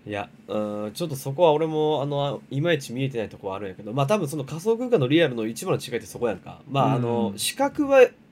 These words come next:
Speaker 1: そうかもしれない。聴覚もそうかもしれないけど、匂いとか触覚っていうところはまだ、多分そこまで来てないはずなんですよ。
Speaker 2: うんうんうんうん。
Speaker 1: だからそれが、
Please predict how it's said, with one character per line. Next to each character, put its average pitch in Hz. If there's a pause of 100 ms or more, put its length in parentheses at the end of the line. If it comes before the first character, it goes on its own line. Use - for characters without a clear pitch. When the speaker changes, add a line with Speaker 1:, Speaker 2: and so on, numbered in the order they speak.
(100)
Speaker 1:
そ 196
う 139
か 131
も 113
し 131
れ 113
な 92
い。 - (100)
聴 175
覚 165
も 151
そ 139
う 135
か 117
も 104
し 107
れ 113
な 107
い 101
け 107
ど、 107
匂 175
い 151
と 113
か 104
触 139
覚 170
っ -
て 175
い -
う 160
と 175
こ 175
ろ 117
は 104
ま 127
だ、 113 (800)
多 185
分 139
そ 147
こ 190
ま 156
で 98
来 -
て 104
な 101
い 92
は 139
ず 131
な 120
ん -
で 117
す 110
よ。 -
Speaker 2:
う -
ん -
う -
ん 107
う -
ん -
う -
ん。 -
Speaker 1:
だ -
か 120
ら -
そ 208
れ 269
が、 269